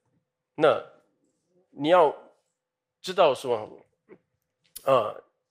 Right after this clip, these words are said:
这个男人呢，在带领女人的时候，指引她，我们一起走，对不对？但是有时候呢，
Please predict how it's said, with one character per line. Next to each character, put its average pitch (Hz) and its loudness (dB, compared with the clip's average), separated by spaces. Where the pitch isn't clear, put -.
这 233 0
个 147 2
男 151 -2
人 170 -2
呢， 120 -4
在 202 -2
带 262 2
领 139 -10
女 131 -10
人 117 -4
的 123 -8
时 127 -12
候， 117 -10
指 202 -2
引 123 -8
她， 113 -6
我 156 2
们 202 2
一 240 -8
起 165 -6
走， - -8
对 170 0
不 139 -8
对？ 120 -14
但 262 0
是 269 -4
有 180 0
时 180 -6
候 240 -4
呢， 156 -4